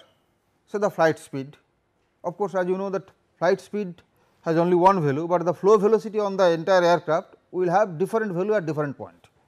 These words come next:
At each and every point, the value will be different, but those values are not used to define the Reynolds number.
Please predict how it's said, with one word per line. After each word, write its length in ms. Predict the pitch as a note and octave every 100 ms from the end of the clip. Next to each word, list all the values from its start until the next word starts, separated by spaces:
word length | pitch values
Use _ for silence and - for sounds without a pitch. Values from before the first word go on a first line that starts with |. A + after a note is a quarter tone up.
| _ _ _ _ _ _ _ _ _ _ -
At 320 | F3+ G#3 G#3+ -
each 200 | A3 A3+
and 140 | G#3
every 180 | F3+ G3+
point, 300 | F#3 A3+ C4
the 80 | F#3+
value 220 | E3+ F3
will 120 | E3+
be 160 | G#3 - C#3+
different, 420 | C#3+ F#2+ _ _ _ _ _ _ _ _ _ _ _ _ -
but 180 | F3+ E3+
those 160 | G#3+
values 260 | F3 G3+ G3+
are 160 | G3 - _ _
not 240 | E3+ F#3+
used 240 | G3 A3+ G#3+
to 60 | G3
define 380 | E3+ F#3 G3
the 100 | F3
Reynolds 320 | C3+ B2+ A2+ A#2
number. 200 | G#2